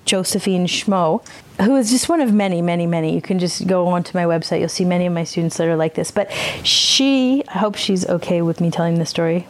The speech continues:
even though it's not her name. So she was in a meeting with two upper level bosses that came in, and it was supposed to be like a, just a kind of evaluation of where we are today. Anyways, they came in, and these guys lost their shite. Like, they just went insane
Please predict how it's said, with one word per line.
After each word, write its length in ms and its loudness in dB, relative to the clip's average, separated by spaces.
even 200 0
though 100 2
it's 140 -4
not 120 -2
her 80 0
name. 160 0
So 100 -2
she 180 2
was 160 4
in 120 4
a 40 2
meeting 600 0
with 560 0
two 380 0
upper 320 2
level 260 2
bosses 640 0
that 260 -2
came 320 0
in, 200 0
and 80 0
it 40 -2
was 120 -4
supposed 380 -2
to 60 2
be 120 4
like 240 0
a, 180 2
just 240 0
a 120 2
kind 280 -2
of 60 0
evaluation 880 0
of 140 0
where 180 2
we 100 0
are 100 0
today. 240 -2
Anyways, 280 2
they 120 2
came 220 0
in, 100 2
and 140 2
these 180 2
guys 320 0
lost 640 0
their 320 2
shite. 640 -4
Like, 220 0
they 180 2
just 240 0
went 240 0
insane 580 0